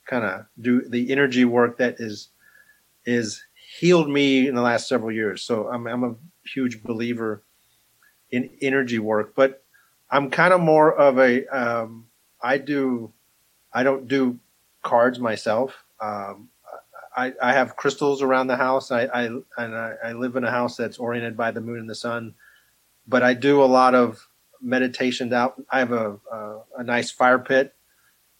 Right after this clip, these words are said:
uh, where I'm gonna bring in some standing stones and kinda have my own.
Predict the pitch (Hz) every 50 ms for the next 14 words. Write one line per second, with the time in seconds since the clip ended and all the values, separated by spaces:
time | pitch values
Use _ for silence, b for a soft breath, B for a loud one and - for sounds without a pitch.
0 | _ _ - 117 110 113 120 127 123 117 123 120 113 104 123 123 120 120 117 107
1 | - 120 107 101 - - 120 120 117 120 117 110 - 127 123 120 120 123 117 107
2 | 113 107 107 107 - - - 120 113 110 113 117 117 113 117 113 107 - - 123
3 | 123 123 127 123 117 113 110 107